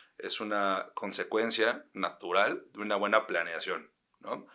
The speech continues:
Y justamente Personas, que es la herramienta o la solución de la que te hablo, que yo estoy encabezando, eh, dentro de AdsMobile, a nivel comercial, lo que permite es, por un lado, previo a la campaña, estimar aspectos clave, como por ejemplo el alcance,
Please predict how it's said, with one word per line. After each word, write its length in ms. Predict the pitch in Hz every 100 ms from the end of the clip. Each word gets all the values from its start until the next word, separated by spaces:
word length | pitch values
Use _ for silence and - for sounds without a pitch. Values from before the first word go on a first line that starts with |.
| - - _ _
Y 60 | -
justamente 580 | - 113 117 110 101 113
Personas, 680 | - - 113 101 98 - -
que 160 | -
es 60 | 90
la 80 | 92
herramienta 520 | 90 87 90 90 98
o 100 | 98
la 100 | 98
solución 380 | - 85 80 92
de 60 | 95
la 100 | 85
que 80 |
te 120 | - 87
hablo, 220 | 85 90
que 120 | 82
yo 100 | 85
estoy 180 | - 87
encabezando, 800 | 85 80 82 82 85 82 - -
eh, 220 | 64 - _ -
dentro 240 | 95 85
de 80 | 87
AdsMobile, 400 | 98 113 87 95 _ _ _ -
a 60 | 87
nivel 240 | 87 90
comercial, 540 | 95 95 95 95 87 - _ _ -
lo 140 | 98
que 120 | 101
permite 760 | 98 101 110 127 - 110 - 98
es, 140 | 92
por 280 | - - 98
un 120 | 117 135
lado, 420 | 135 131 - - _ _ - _ _ _ _ _ -
previo 240 | 117 143
a 40 | 139
la 100 | 117
campaña, 600 | 104 98 110 107 113 -
estimar 420 | - - 95 98 101
aspectos 420 | - - 107 -
clave, 280 | 98 - -
como 220 | - 92
por 100 | -
ejemplo 260 | 104 127 160
el 80 | -
alcance, 400 | 87 87 80